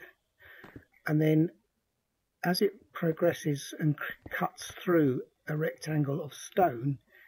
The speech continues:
it drops stone below it, as you can see. And then when it gets to the far end, it makes sure that it has a retaining wall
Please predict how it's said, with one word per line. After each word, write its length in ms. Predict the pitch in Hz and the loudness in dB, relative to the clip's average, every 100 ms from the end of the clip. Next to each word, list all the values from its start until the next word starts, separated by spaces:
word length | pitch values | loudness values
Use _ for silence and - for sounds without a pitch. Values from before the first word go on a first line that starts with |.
| _ _ _ | _ _ _
it 200 | 170 165 | -8 -6
drops 340 | - 175 - - | -2 -4 -4 -14
stone 680 | - - - 160 151 151 | -16 -10 -2 0 4 4
below 360 | 143 147 147 123 | 4 2 2 0
it, 300 | - - - _ _ _ - _ _ - _ - | -6 -16 -20 _ _ _ -20 _ _ -20 _ -12
as 140 | 135 147 | -8 -8
you 80 | |
can 140 | 139 120 | -8 -10
see. 380 | - 151 131 _ - - _ _ - - - - _ - - | -6 -8 -8 _ -20 -20 _ _ -20 -20 -20 -20 _ -18 -4
And 340 | 147 143 143 - | -2 0 -4 -4
then 200 | 165 151 | 0 2
when 120 | 165 | 4
it 100 | 175 | 2
gets 240 | - 175 - | 0 -2 -4
to 80 | 170 | -6
the 100 | 151 | -6
far 340 | - 160 151 | -2 0 0
end, 420 | - 165 117 123 269 | 0 -2 -4 -8 -8
it 160 | 165 202 | -8 -4
makes 340 | 151 156 - | -6 -6 -8
sure 380 | - 160 151 147 | -2 2 2 2
that 140 | 143 | -2
it 140 | 160 - | -4 -4
has 200 | 156 143 | -4 -2
a 80 | 143 | -2
retaining 640 | 139 131 160 147 135 131 | -2 0 4 6 6 4
wall 420 | 151 147 113 107 | 2 2 2 -2